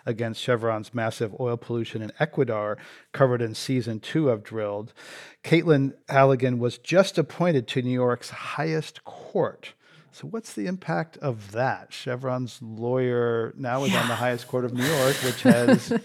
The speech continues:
Speaker 2: <laughs>
Speaker 1: been out front on, uh, on, you know, moving away from carbon fuels.
Speaker 2: Yeah, I mean, I, I think it potentially has a big impact. Anytime you have an, an industry-friendly judge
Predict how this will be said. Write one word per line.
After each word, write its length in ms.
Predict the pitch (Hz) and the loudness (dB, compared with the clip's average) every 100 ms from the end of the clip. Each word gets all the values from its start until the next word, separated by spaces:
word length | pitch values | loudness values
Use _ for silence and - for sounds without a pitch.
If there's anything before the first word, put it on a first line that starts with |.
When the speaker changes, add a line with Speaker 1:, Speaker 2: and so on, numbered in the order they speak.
| - - _ | -8 -20 _
Speaker 2:
<laughs> 400 | _ _ _ - | _ _ _ 0
Speaker 1:
been 320 | 131 135 131 - | 4 4 2 4
out 260 | 135 139 | 4 4
front 320 | - 196 202 | 2 4 4
on, 300 | 131 135 135 | 4 2 2
uh, 300 | 143 147 139 147 143 - | 4 4 4 0 -4 -6
on, 340 | 135 135 131 127 _ | -2 -2 -4 -14 _
you 80 | 120 | -12
know, 240 | 104 127 160 _ _ - | -10 -12 -14 _ _ -4
moving 260 | 131 127 | 0 2
away 180 | 123 127 | 2 0
from 300 | - 120 117 - - _ - | -2 -6 -8 -14 -20 _ -8
carbon 280 | 127 127 123 | -4 -4 -4
fuels. 500 | 151 185 135 131 - _ _ _ _ _ - | -6 -8 -10 -18 -20 _ _ _ _ _ 6
Speaker 2:
Yeah, 260 | 185 127 - | 8 8 6
I 120 | - | 4
mean, 460 | 175 170 165 165 165 - | 6 6 4 0 -4 -6
I, 120 | 151 - - | -6 -6 -10
I 80 | 156 | -8
think 240 | - 160 | -4 -2
it 180 | 165 - | -4 -4
potentially 540 | 156 - 143 - 170 | -6 -2 -2 -2 0
has 180 | 165 160 | 2 2
a 60 | 165 | 2
big 240 | 156 214 | 0 2
impact. 500 | 147 135 - - - | 2 2 2 2 -2
Anytime 480 | 151 156 185 - 156 | -2 0 0 0 0
you 100 | 143 135 | 2 0
have 380 | 127 123 120 - | -4 -6 -8 -8
an, 180 | 147 135 | -6 -4
an 220 | - 135 | -4 -4
industry-friendly 1080 | 131 135 143 - 139 135 - 131 131 131 127 | -2 -2 -4 -4 -4 -4 -4 -4 -2 -2 -4
judge 760 | 123 123 120 113 117 139 - | -4 -4 -4 -6 -6 -4 -6